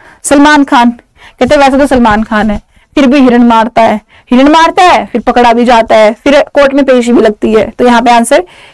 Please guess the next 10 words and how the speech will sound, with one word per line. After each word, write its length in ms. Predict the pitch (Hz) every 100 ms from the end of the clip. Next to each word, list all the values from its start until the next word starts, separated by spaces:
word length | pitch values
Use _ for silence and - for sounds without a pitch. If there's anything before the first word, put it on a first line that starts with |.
| _ 226
ए 120 | 254
हो 160 | 247 233
जाएगा। 440 | 240 220 220 220 - _ _ _ _ _ _ _ _ _ _ _ _ _ _ _ - - - -
हाँ, 520 | - 254 247 208 - _ _ _ _ _ _ _ _ 247
आशु 280 | 262 277 294
एक 200 | 285 269
को 60 |
सब 200 | 277 254
पता 240 | 247 233
है। 140 | 240